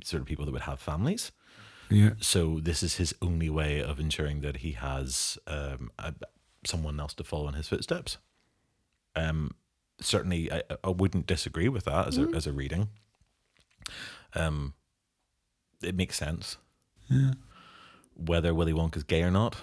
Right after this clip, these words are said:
Speaker 1: I don't know. Um, if he was, I can also see why people find him slightly creepy. Um, I can see why occasionally people might suggest that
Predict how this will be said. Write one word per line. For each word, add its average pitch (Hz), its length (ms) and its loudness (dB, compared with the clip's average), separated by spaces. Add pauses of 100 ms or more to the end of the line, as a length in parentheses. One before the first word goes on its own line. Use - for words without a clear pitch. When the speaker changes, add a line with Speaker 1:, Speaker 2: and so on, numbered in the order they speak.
(140)
Speaker 1:
I 82 80 -6
don't 76 160 -4
know. 95 400 -2 (140)
Um, 73 480 -2 (140)
if - 680 -8 (560)
he - 480 -6
was, 87 720 2
I 90 100 -2
can 87 140 -2
also 78 220 -4
see 76 180 -4
why 73 120 -4
people - 240 -8
find 76 260 -4
him 73 100 -4
slightly - 300 -4
creepy. 80 640 -4 (560)
Um, 71 380 -4
I - 60 -8
can 85 120 -6
see 78 240 -4
why 71 720 -4
occasionally 85 480 0
people 76 240 -4
might 73 200 -4
suggest 71 580 -4
that - 100 -12